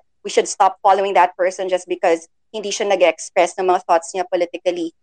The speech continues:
One thing, again, this comes with freedom. Lahat tayo, meron tayong sariling pag-iisip. We all know how to stand responsibly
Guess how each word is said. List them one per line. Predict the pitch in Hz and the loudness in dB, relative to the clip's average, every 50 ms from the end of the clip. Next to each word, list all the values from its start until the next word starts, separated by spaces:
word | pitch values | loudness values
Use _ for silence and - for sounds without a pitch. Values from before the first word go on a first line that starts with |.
| _ _ _ _ _ _ _ _ _ | _ _ _ _ _ _ _ _ _
One | - 220 202 247 269 302 330 | -10 0 4 4 6 6 4
thing, | 330 - 330 302 320 311 - | 2 2 2 2 2 2 0
again, | 196 190 190 233 254 262 254 247 233 | 0 2 4 6 6 6 4 2 2
this | 208 214 214 - | 2 0 0 0
comes | - - 311 262 277 269 - | 0 0 2 2 2 2 0
with | 240 202 - | 0 -2 -2
freedom. | - - 302 330 339 233 202 180 175 190 202 | -4 0 2 4 4 6 4 4 4 2 2
Lahat | 226 247 277 277 - _ - | 2 4 4 2 0 _ 2
tayo, | 285 269 269 285 294 294 | 4 6 6 6 4 4
meron | 294 269 262 269 269 - | 2 2 0 0 0 2
tayong | 285 277 285 285 311 | 4 4 4 2 0
sariling | - 302 285 302 302 285 294 - | -2 -4 -2 -2 -2 -4 -2 0
pag-iisip. | - 247 240 254 - - 269 269 - 302 285 - _ _ _ _ _ - | 0 0 0 -2 -8 -6 -6 -4 0 -2 -2 -2 _ _ _ _ _ -12
We | 262 262 - | -4 2 4
all | 269 269 285 294 | 6 6 6 4
know | 285 277 277 277 277 | 4 4 4 4 4
how | - - 262 247 247 247 247 - | 2 2 4 4 4 4 2 -2
to | 277 262 262 247 247 233 226 - _ _ _ _ _ _ _ _ | -6 -4 -4 -4 -6 -6 -8 -10 _ _ _ _ _ _ _ _
stand | - - - - _ - 233 226 247 294 339 359 330 | -20 -18 -18 -6 _ 2 4 4 4 4 2 2 2
responsibly | 277 269 262 - - _ - 247 254 277 - 294 247 247 294 330 381 415 | 2 2 2 0 -2 _ 0 0 0 0 -2 -6 -6 -2 -2 -2 -2 -2